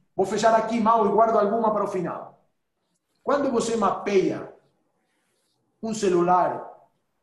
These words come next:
de meu filho, põe aí, quatorze anos, treze anos, e você vê que aplicativos ele tem, ele basicamente tem um aplicativo no mínimo, e basicamente um por cada prática social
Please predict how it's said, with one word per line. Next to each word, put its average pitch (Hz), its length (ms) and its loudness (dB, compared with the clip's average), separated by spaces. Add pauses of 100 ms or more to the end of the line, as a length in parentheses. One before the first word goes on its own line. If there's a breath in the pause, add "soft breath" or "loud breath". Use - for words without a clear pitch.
(140)
de 180 100 -4
meu 185 160 2
filho, 156 480 -4 (100)
põe 143 180 -8
aí, 135 200 -12 (420)
quatorze 160 460 -6
anos, - 200 -16
treze 202 300 -4
anos, - 480 -18 (1400)
e 170 60 -10
você 185 220 0
vê 214 480 2
que 240 60 -6
aplicativos 196 720 -4
ele 156 200 -4
tem, 170 440 -2 (680)
ele 247 180 -4
basicamente 226 680 -2
tem 220 340 -8
um 277 200 -6
aplicativo 196 680 -6
no 196 160 -6
mínimo, 208 440 -10 (1040)
e 185 120 -8
basicamente 220 680 -4
um 196 380 -8 (300)
por 196 280 -2
cada 269 420 -2
prática 226 800 -6
social 208 400 -4